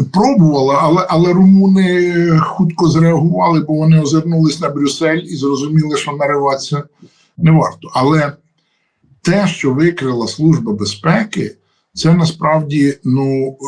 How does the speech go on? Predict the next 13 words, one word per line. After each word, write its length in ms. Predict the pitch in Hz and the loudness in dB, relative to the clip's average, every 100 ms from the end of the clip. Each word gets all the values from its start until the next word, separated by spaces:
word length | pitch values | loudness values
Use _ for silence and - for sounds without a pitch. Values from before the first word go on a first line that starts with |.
| - | -4
катастрофа 720 | 139 127 135 - 143 139 131 | -4 -2 -6 -4 -4 -2 -2
для 260 | 117 127 123 | -4 -2 -2
нато 480 | 123 113 101 131 127 | -2 -4 -4 -4 -2
і 100 | 123 | -2
для 140 | 139 | 0
Є 300 | 147 185 156 | 2 2 0
С. 380 | 110 - - - _ _ _ - | -4 -10 -20 -20 _ _ _ -8
Бо 520 | 107 147 147 107 101 - | 0 2 2 2 -2 -12
це 500 | - 156 160 196 285 _ _ _ - | -4 0 2 0 -2 _ _ _ -4
робота 1040 | 139 180 156 135 147 127 127 160 202 208 - | 0 4 2 2 0 0 0 -2 -2 -2 -6
військової 1080 | 127 180 185 - - 202 190 190 208 226 | 2 4 2 -2 0 2 2 2 2 2
розвідки 920 | 208 143 151 139 175 170 - 220 233 - | 2 2 2 0 2 0 -2 -6 -6 0
Угорщини. 1040 | 214 165 208 233 - - 139 120 95 - | 4 4 4 2 -2 -6 -4 -2 -4 -8